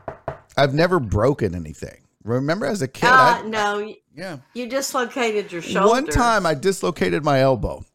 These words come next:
Speaker 1: and I
Speaker 2: Yeah, or
Speaker 1: believe
Speaker 2: whatever it was.
Speaker 1: Yeah, I dislocated my elbow, and, uh, it was
Speaker 2: Mm-hmm.
Speaker 1: because we were playing chase in the house, and I,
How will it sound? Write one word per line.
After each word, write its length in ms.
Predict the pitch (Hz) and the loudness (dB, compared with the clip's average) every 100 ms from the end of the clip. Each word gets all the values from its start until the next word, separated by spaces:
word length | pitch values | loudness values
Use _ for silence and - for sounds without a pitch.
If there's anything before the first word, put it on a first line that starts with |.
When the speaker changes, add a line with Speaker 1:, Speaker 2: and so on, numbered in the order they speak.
| _ 139 | _ -4
Speaker 1:
and 480 | 139 135 127 123 - | 0 0 0 -4 -4
I 200 | 131 127 | -2 -2
Speaker 2:
Yeah, 160 | 151 143 | 0 -2
or 40 | |
Speaker 1:
believe 240 | 143 151 185 | 0 0 2
Speaker 2:
whatever 340 | 196 185 156 | 2 2 0
it 100 | 127 | -2
was. 440 | 131 131 123 127 _ _ | -4 -6 -6 -8 _ _
Speaker 1:
Yeah, 180 | 170 170 | -2 0
I 120 | 143 | 0
dislocated 580 | 143 202 226 220 214 185 | -2 -4 -4 -2 0 0
my 160 | 151 127 | 0 0
elbow, 540 | 127 131 117 101 95 _ _ _ - | -2 0 -2 -4 -6 _ _ _ -4
and, 520 | 147 147 139 135 123 131 | 0 2 2 0 -2 -2
uh, 260 | 127 123 165 | -2 0 0
it 40 | |
was 140 | 160 | 0
Speaker 2:
Mm-hmm. 60 | 131 | -2
Speaker 1:
because 260 | 143 170 160 | -2 -4 -2
we 60 | |
were 40 | 156 | -4
playing 300 | - 147 113 | -2 -2 -2
chase 400 | - 170 175 - | -4 -2 -2 -2
in 80 | 117 | -2
the 100 | 104 | -2
house, 420 | 101 98 101 - _ _ _ _ | -4 -6 -6 -12 _ _ _ _
and 160 | - 131 | -2 0
I, 200 | 120 | 2